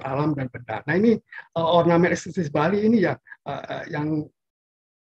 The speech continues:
eh, memperkaya itu. Jadi, ada perbedaan-perbedaan.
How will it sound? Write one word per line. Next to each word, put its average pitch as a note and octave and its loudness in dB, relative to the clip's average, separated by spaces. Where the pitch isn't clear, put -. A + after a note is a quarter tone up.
eh, - -14
memperkaya C#3+ 0
itu. - -14
Jadi, F#3 0
ada D3+ -4
perbedaan-perbedaan. C#3 -4